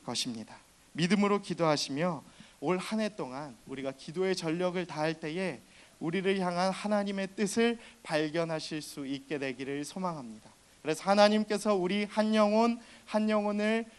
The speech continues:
택하시며 원하셨던 그 마음의 설계들을 여러분들이 깨닫는 한 해가 되기를 원합니다. 그래서 내 삶이 절망과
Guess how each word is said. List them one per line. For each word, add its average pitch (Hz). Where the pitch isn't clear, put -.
택하시며 175
원하셨던 160
그 165
마음의 135
설계들을 180
여러분들이 139
깨닫는 202
한 170
해가 135
되기를 127
원합니다. 113
그래서 143
내 170
삶이 185
절망과 165